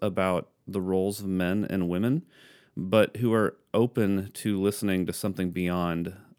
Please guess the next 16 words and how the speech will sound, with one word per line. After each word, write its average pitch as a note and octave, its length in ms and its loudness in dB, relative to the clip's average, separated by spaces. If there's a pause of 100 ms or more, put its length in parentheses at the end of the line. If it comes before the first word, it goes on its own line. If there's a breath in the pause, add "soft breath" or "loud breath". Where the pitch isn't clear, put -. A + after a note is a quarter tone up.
a G2+ 40 -2
lot F#2+ 220 0
of E2+ 100 -4
their E2+ 100 -2
complementarian E2 800 -4
assumptions. D#2+ 680 -8
And F#2 360 -2 (1000)
Beth, G#2+ 540 -2 (320)
Beth A#2 280 2
Allison A2 300 2
Barr G2 240 4
is F#2+ 160 -2
a F#2+ 60 -4
professor, G2 580 -2 (580 loud breath)
and G2 420 2
she A2+ 640 -2